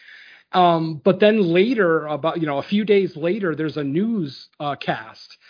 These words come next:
where they're talking about the Jupiter's Claim incident, where all forty, um, guests and,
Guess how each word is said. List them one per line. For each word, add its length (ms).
where 160
they're 140
talking 540
about 500
the 80
Jupiter's 480
Claim 400
incident, 500
where 140
all 260
forty, 560
um, 460
guests 480
and, 400